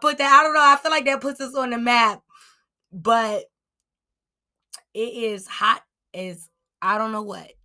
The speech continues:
I'm in my studio with no A C running with a wig on. So you know I'm dying. And, um, I just wanna appreciate you for listening 'cause I'm putting in some hard work,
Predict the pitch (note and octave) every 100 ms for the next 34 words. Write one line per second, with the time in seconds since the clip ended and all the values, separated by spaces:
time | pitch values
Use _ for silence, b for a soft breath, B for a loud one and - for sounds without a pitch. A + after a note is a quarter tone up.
0 | _ _ _ _ _ _ E3 F3+ F3+ F#3
1 | F3+ F3+ - G#3 G3+ G3+ G3 F3+ E3 -
2 | E3 F3+ F#3 F3+ E3+ - F3+ F3 F3 F3
3 | F3 F3 F3 b b b b _ C#3 C3
4 | G3+ A#3 - G#3 G#3 F#3+ F3 E3 D#3 D#3
5 | - _ _ _ _ - F#3 F#3 G3 G3
6 | G#3+ G3+ F3+ F3 E3+ E3 E3 _ b b
7 | b b b _ - G3 G3+ F#3+ F3+ F3+
8 | - - G3 G3 F#3+ F3+ F3+ - _ _
9 | _ _ _ _ - B3+ A#3 G3+ F3+ E3
10 | E3 G#3 - F#3 F3 E3+ E3 F3 - D#3+
11 | F3+ A3+ F3+ D#3+ D#3+ E3 E3+ F3 F#3+ E3+
12 | E3+ E3 D#3+ D#3 E3 E3 E3 E3